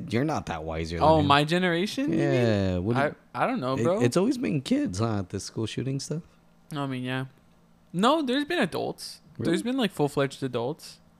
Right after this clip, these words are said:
Speaker 1: Like, at schools? No,
Speaker 2: Yeah.
Speaker 1: but the school one. The last, the other school one was another teenager, right?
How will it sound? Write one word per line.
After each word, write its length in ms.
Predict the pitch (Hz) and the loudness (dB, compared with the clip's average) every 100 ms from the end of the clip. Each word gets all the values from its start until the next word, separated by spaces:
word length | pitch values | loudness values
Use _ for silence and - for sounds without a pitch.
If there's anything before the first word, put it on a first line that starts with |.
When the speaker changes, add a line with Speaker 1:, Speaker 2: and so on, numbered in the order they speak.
| - | -6
Speaker 1:
Like, 180 | 101 80 - | -4 -4 -8
at 160 | - 90 | -8 -8
schools? 480 | - 104 269 285 - - - - | -4 -2 -2 -6 -18 -20 -14 2
No, 140 | 151 | 6
Speaker 2:
Yeah. 60 | 147 | 8
Speaker 1:
but 100 | 110 | 6
the 80 | 110 | 4
school 280 | - 175 156 | 2 2 2
one. 320 | 82 78 - _ - | 0 -2 -8 _ -4
The 180 | 101 107 | 2 6
last, 500 | 113 131 - - - - - _ - | 6 4 0 -12 -14 -10 -10 _ -8
the 180 | 101 98 | -2 2
other 220 | 104 120 | 4 4
school 280 | 107 - 95 | 0 0 2
one 180 | 92 92 | 2 0
was 160 | 87 | 0
another 400 | 87 90 90 85 | -2 -2 -2 -2
teenager, 560 | 80 - 131 175 - 80 | -6 -6 -2 -2 -4 -6
right? 160 | 107 | -8